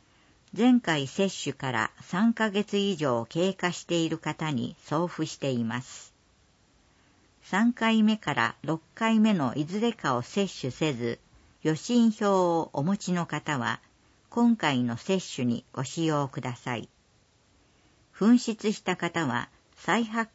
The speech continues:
行の手続きが必要です。住民票がなく、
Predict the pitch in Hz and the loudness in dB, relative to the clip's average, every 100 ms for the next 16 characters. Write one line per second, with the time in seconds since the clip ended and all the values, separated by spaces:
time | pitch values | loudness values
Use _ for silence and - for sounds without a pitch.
0 | - 147 127 120 117 147 139 214 220 208 | -4 -2 0 0 -2 -6 -6 -2 -2 -2
1 | 139 117 117 - - 147 135 120 110 117 | -4 -4 -4 -12 -6 -2 -2 -2 -4 -8
2 | 131 - - _ _ _ _ _ _ _ | -10 -16 -20 _ _ _ _ _ _ _
3 | _ _ _ _ _ _ _ _ _ _ | _ _ _ _ _ _ _ _ _ _
4 | - 170 240 233 226 208 - 190 180 175 | -4 2 4 6 6 4 2 2 2 2
5 | 165 160 170 - 123 | 0 0 -2 -2 -2